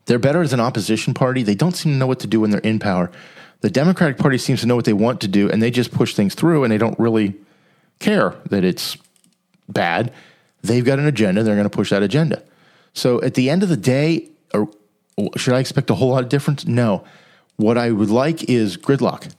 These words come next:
That's what I want. I want gridlock in the, in Congress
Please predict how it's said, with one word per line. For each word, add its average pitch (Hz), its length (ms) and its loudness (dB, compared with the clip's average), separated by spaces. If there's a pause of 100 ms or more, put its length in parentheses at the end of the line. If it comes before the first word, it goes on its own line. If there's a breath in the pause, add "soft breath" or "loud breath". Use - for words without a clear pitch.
(920)
That's 143 200 -4
what 180 80 0
I 135 40 0
want. 117 360 -4 (140)
I 113 40 -2
want 160 200 0
gridlock 117 480 0
in 95 100 2
the, 90 200 0 (760 soft breath)
in 92 300 -2
Congress 82 520 -4